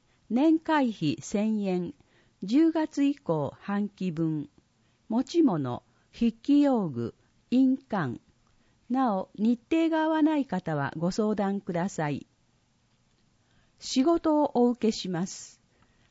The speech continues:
網戸、襖、障子張り、草刈り、屋内外清掃、ペンキ塗り、チラシ配布など。秋、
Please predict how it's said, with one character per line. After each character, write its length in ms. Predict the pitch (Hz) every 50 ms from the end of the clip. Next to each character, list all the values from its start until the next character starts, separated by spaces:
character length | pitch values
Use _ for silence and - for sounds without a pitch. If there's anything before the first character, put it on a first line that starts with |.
| _ _
網 380 | - 220 240 247 269 320 320 254
戸、 260 | 185 151 139 127 - _ _ _ _ _ _
襖、 680 | - - 214 190 - - 226 233 220 208 190 190 175 - _ _ _ _ _ _
障 420 | - - - 254 277 285 285 262
子 140 | - 247 247
張 240 | 214 226 208 208 190
り、 240 | 196 190 175 - _ _ _ _ _ _ _ _
草 360 | - 220 - - 262 262 262
刈 240 | - - 226 220 202
り、 240 | 202 196 180 - _ - _ _ _ -
屋 260 | - 254 - - 302 320
内 300 | 311 330 330 311 262 190
外 280 | 190 165 156 151 147
清 280 | - - - 196 196 202
掃、 500 | 214 - - 185 170 165 160 160 156 - _ _ - _ _ _ _
ペ 180 | - 277 285 294
ン 100 | 285 277
キ 220 | - - 247 240
塗 180 | 226 214 208 208
り、 260 | 170 170 165 - - _ _ _ _ _ _ _
チ 160 | - - 254 269
ラ 160 | 320 339 320
シ 160 | - 311 302
配 280 | - 285 294 269 247 208
布 200 | - - 143 139
な 200 | 147 143 147 127
ど。 200 | 120 - - _ _ _ _ _ _ _ _ _ _ _ _ _ _ _ - - _ _ _ _ _ -
秋、 500 | - 277 320 - - - 170 156 127 -